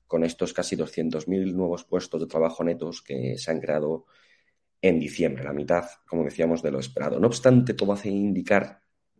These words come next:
que esto se debe a, a, a lo, lo comentamos también al principio, a la escasez de trabajadores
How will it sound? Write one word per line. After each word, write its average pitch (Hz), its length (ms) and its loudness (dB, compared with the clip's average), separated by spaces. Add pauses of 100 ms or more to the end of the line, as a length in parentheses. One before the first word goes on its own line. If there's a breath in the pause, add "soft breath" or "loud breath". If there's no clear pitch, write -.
(500)
que - 80 0
esto 107 140 2
se 107 80 2
debe 101 220 8
a, 113 100 6
a, 78 600 -2
a 80 40 -4
lo, 78 160 -4
lo 71 180 -6
comentamos 82 360 -2
también 98 140 2
al 92 60 -2
principio, 104 280 0
a 92 40 6
la 87 60 2
escasez - 280 -6
de 98 100 0
trabajadores 90 680 2